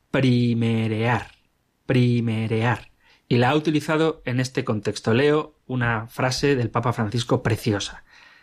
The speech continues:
Dice, hay que aventurarse en la aventura de la búsqueda,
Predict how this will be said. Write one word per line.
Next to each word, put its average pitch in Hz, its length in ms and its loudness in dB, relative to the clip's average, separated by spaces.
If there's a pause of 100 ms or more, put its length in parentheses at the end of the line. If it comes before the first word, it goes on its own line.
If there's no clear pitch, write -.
(440)
Dice, 127 460 0 (480)
hay 196 180 -2
que - 320 -2
aventurarse 131 1500 0
en 117 200 4
la 117 200 2
aventura 120 600 2
de 110 80 0
la 101 120 -2
búsqueda, - 580 -10